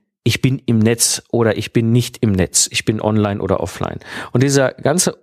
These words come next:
Umgang damit, so wie ich das jetzt gerade beschrieben habe, mit Away from Keyboard,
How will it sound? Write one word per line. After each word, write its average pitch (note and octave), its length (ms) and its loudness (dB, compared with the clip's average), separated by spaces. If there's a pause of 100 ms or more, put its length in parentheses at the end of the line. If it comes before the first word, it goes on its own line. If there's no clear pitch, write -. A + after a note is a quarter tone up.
Umgang F3 480 2
damit, A2+ 340 0
so A2 180 2
wie A2+ 120 0
ich A2 320 -2
das C3+ 160 0
jetzt B2+ 120 0
gerade B2 220 0
beschrieben C#3+ 500 2
habe, A#2 180 0
mit A2+ 180 0
Away A2+ 260 2
from B2 200 0
Keyboard, D3 460 -2